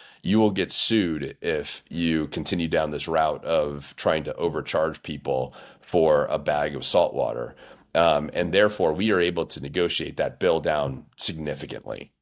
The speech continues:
right? And so if I take that option, then I'll go back to the Crowd Health community and say, "Hey, this bill was negotiated." So those are the two things that you get. And that's to help, like, a little bit police the bills, <laughs> right? Like, we want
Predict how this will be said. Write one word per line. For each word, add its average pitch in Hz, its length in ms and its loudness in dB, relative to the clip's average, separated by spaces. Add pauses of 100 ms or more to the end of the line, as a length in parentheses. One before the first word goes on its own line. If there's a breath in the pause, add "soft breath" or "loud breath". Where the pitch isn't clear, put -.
(180)
right? 71 400 0 (140)
And 90 160 0
so 80 400 0 (420 soft breath)
if 85 140 0
I 90 80 4
take 92 240 -2
that 131 220 4
option, 87 460 2
then 87 120 0
I'll 82 100 2
go 85 160 0
back 85 220 2
to - 80 -10
the 82 80 -10
Crowd 82 240 0
Health 82 180 0
community 80 320 -4
and 76 80 -4
say, 76 140 0
"Hey, 80 240 -2 (220 soft breath)
this 113 160 2
bill 107 280 4
was 87 140 0
negotiated." 71 640 -6 (380)
So 98 320 8 (240 loud breath)
those 151 180 8
are 156 80 0
the 113 80 0
two 120 240 2
things 110 300 2
that 90 160 -6
you 90 100 -6
get. 82 480 0
And 104 100 0
that's 156 200 2
to 110 100 -8
help, - 420 0
like, 87 280 0 (520)
a 104 120 4
little 131 180 4
bit 110 200 -2
police 101 380 -2
the 76 120 -10
bills, 71 480 -4
<laughs> - 20 -18
right? 107 400 -4
Like, 85 300 -6 (340 loud breath)
we 104 100 2
want 123 260 6